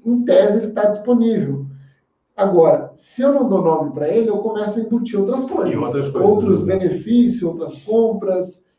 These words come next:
Speaker 1: e tudo mais. Se eu der destino pra ele, ele pode se tornar um investimento, uma reserva financeira. Então, o se pagar, nesse momento, ele pode, ele, ele será extremamente relevante, porque a gente não sabe aí,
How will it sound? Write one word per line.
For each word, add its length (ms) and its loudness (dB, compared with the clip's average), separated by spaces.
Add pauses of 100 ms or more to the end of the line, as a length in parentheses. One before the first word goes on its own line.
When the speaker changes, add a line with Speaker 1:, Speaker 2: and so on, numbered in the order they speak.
(140)
Speaker 1:
e 60 -16
tudo 240 -8
mais. 480 -4 (540)
Se 180 -8
eu 180 4
der 160 6
destino 440 -4
pra 200 -2
ele, 220 0
ele 160 -2
pode 300 0
se 160 -10
tornar 500 -4
um 120 -6
investimento, 580 -4
uma 120 -8
reserva 360 -4
financeira. 800 -4 (420)
Então, 460 0
o 60 -4
se 260 -6
pagar, 520 2
nesse 280 -2
momento, 360 -2
ele 140 -4
pode, 480 2
ele, 240 0
ele 400 0
será 540 2
extremamente 600 0
relevante, 500 -6
porque 180 -12
a 100 -6
gente 160 -8
não 160 -4
sabe 380 0
aí, 260 0